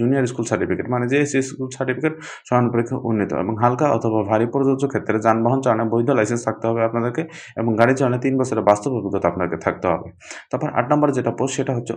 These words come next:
অফিস সহকারী কাম কম্পিউটার মুদ্রাকারী, গ্রেড হলো ষোলো, নয় হাজার তিনশো থেকে বাইশ হাজার চারশো নব্বই টাকা, এটা হচ্ছে তিরিশ বছরের মধ্যে হতে হবে, তবে বিভাগীয় ক্ষেত্রে চল্লিশ বছর হলে বয়স সীমা শিথিলযোগ্য। পদের সংখ্যা আছে তিনটি। শিক্ষাগত যোগ্যতা, এটা হলো ক নম্বর, কোনো স্বীকৃত বোর্ড হইতে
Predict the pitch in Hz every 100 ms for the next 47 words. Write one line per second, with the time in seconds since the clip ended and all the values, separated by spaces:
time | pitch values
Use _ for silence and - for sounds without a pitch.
0 | - 123 - 123 113 113 110 110 107 113
1 | 120 123 107 87 87 87 90 92 113 139
2 | 139 139 151 147 113 104 104 107 127 120
3 | 120 107 101 98 - 90 - - 127 127
4 | 107 - - - - - - 127 135 135
5 | 135 139 143 131 135 131 127 120 113 117
6 | 120 131 139 101 98 104 120 139 131 113
7 | 131 131 127 127 120 117 113 117 110 117
8 | - 113 - 127 92 85 82 85 - -
9 | - 135 127 139 143 135 135 151 147 147
10 | 120 104 107 98 104 113 - 123 127 131
11 | 127 113 104 110 113 117 139 147 139 101
12 | 101 - 92 87